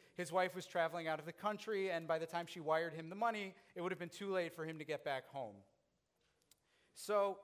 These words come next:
couldn't I please help him with the train ticket? He would gladly reimburse me as soon as he got home. "Ze lo matana, ze lo matana." That's what he said over and over again. It means, "It's not a gift. This is not tzedakah.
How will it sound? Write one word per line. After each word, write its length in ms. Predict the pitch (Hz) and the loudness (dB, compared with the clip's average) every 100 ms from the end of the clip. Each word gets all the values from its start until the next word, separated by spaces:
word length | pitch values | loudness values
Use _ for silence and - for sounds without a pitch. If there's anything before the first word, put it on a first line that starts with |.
| - _ | -16 _
couldn't 240 | - 233 226 | 2 2 0
I 160 | 180 175 - | -6 -8 -12
please 340 | 180 165 151 - | -10 -10 -12 -10
help 240 | - 131 - | -10 -10 -12
him 160 | 135 127 135 | -14 -14 -14
with 180 | 131 - | -14 -12
the 60 | |
train 320 | 131 - 110 107 104 | -16 -14 -16 -16 -16
ticket? 320 | 110 110 120 _ _ _ _ _ _ _ _ | -14 -14 -16 _ _ _ _ _ _ _ _
He 60 | |
would 160 | 180 180 | -8 -6
gladly 440 | 139 165 180 202 | 0 2 2 -2
reimburse 600 | 170 175 202 214 226 220 | -6 -6 -2 2 2 0
me 180 | 214 196 | -6 -6
as 140 | 160 143 | -6 -8
soon 240 | 185 185 | -10 -10
as 120 | 175 | -10
he 100 | 190 | -4
got 200 | 180 180 | 2 2
home. 340 | 185 202 175 120 _ _ _ _ - | 4 2 0 -8 _ _ _ _ 2
"Ze 140 | 165 | 4
lo 160 | 180 233 | 6 6
matana, 520 | 262 254 247 233 185 | 6 6 4 4 4
ze 120 | 165 | 4
lo 120 | 175 | 2
matana." 420 | 226 254 247 214 175 | 4 4 4 4 2
That's 140 | 151 | 2
what 120 | 175 | -6
he 40 | 170 | -2
said 140 | 185 | 2
over 320 | 175 185 196 | 4 4 2
and 80 | 190 | 2
over 220 | 175 165 | 0 -2
again. 240 | 151 143 139 | -2 -2 -4
It 80 | |
means, 260 | 147 156 151 | -6 -6 -6
"It's 160 | 151 165 | -8 0
not 320 | 170 190 185 - - | 4 4 4 -6 -14
a 60 | |
gift. 680 | 147 - 170 160 160 - - _ _ _ _ _ _ _ | -12 0 4 4 2 -6 -18 _ _ _ _ _ _ _
This 160 | 147 143 | -10 -8
is 80 | 156 | 2
not 200 | 175 185 | 2 2
tzedakah. 680 | 196 165 156 175 165 160 | 0 2 2 2 4 2